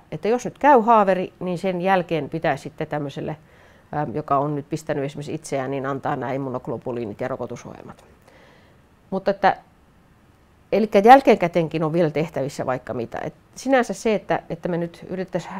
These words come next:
rokottaa mahdollisimman paljon ihmisiä, ö, estääkseen tartuntoja, ö, työharjoittelussa, niin,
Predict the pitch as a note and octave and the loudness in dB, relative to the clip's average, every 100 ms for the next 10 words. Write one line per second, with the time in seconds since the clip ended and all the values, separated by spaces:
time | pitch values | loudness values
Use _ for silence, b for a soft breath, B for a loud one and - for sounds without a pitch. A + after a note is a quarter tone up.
0 | E3+ F3 F#3+ - E3 G#3+ G#3+ E3+ D#3+ F3+ | -8 -4 -2 0 0 2 0 0 -2 0
1 | F3 D3+ C#3+ E3+ D#3+ D#3 D3+ - - F3 | 0 0 -4 -6 -8 -4 -4 -6 -12 -16
2 | _ A2 E2+ E3+ - D#3+ - D#3+ D#3 D#3+ | _ -18 -6 -6 -2 -4 -2 -6 -2 -4
3 | E3 D#3 C#3 C#3 - b b b b b | -4 -8 -6 -6 -8 b b b b b
4 | - - - D#3 D#3 D#3 D3 G#2+ - G3+ | -20 -20 -10 -6 -2 -2 -2 -6 2 6
5 | F3 F3 E3+ D#3+ - C3 C3+ D3+ D3+ B2 | 8 6 4 0 0 -4 -2 -4 -4 -6